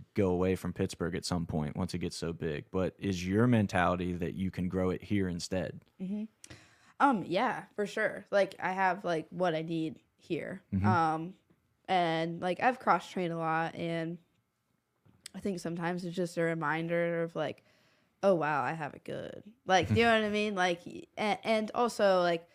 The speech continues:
Speaker 2: uh, now with that said, and, like, Mike and Will know this too, there will be points where, not that I'll, like, go out and do my whole camp somewhere else or without them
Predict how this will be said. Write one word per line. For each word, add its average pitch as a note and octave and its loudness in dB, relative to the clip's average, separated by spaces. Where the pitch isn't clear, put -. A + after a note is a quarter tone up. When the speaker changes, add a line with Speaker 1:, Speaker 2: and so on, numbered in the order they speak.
Speaker 2:
uh, - -2
now B3+ 8
with C4+ 2
that G#3 2
said, F3 6
and, G3 -2
like, F3 -2
Mike F#3+ 0
and F#3 -2
Will E3+ -2
know E3+ -4
this F3+ -6
too, F3 0
there A3 4
will G#3+ 4
be F#3+ -4
points F3+ -6
where, E3 -2
not F3+ 4
that E3+ 2
I'll, E3 2
like, D#3 -4
go F#3 4
out D#3+ 0
and F#3+ -8
do F3+ -6
my E3+ -6
whole E3+ -6
camp - -8
somewhere E3+ -6
else - -8
or A#2 -6
without F#3 -2
them E3 -2